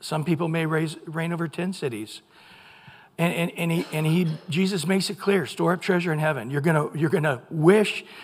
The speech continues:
that you weren't just in the kingdom,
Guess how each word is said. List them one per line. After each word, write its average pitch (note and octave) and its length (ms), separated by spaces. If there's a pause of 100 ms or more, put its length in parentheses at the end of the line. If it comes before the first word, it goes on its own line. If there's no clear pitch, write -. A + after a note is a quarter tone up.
(140)
that E3 280
you E3+ 160
weren't E3+ 320
just E3 440 (100)
in G3 200
the F3+ 100
kingdom, B2+ 680